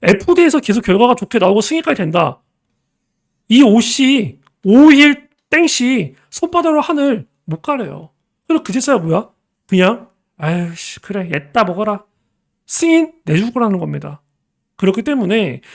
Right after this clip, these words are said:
이 결과는 나오면 개꿀, 늦게 나와도 그냥 쏘쏘, 안 좋게 나오면 약간의 하락 정도로 생각하면 될 것 같아요.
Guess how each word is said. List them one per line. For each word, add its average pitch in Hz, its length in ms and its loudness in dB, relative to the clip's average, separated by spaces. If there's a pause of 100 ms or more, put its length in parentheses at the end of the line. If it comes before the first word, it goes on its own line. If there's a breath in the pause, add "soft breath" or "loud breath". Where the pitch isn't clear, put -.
(280 soft breath)
이 220 400 0
결과는 180 840 -2
나오면 214 760 0 (140)
개꿀, 151 580 -10 (360)
늦게 196 300 -2
나와도 170 600 -2 (260)
그냥 202 220 -2
쏘쏘, 202 520 -6 (440)
안 180 180 2
좋게 302 300 -2
나오면 165 500 -2 (420)
약간의 226 540 -4
하락 214 420 -10 (180)
정도로 185 280 -4
생각하면 233 380 -6
될 165 100 -12
것 - 100 -14
같아요. 147 380 -16